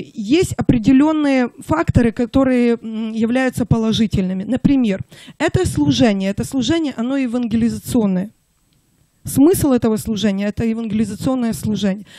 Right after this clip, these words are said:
Хотя оно очень простое и эффек-, ну, доступное,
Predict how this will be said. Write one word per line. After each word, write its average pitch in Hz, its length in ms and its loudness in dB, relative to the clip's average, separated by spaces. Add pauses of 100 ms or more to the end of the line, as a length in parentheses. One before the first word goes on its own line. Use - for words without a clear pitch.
(140)
Хотя 302 280 0
оно 294 160 0
очень 285 380 2
простое 269 580 2
и 233 340 0
эффек-, - 280 -8
ну, 226 240 2
доступное, 214 640 0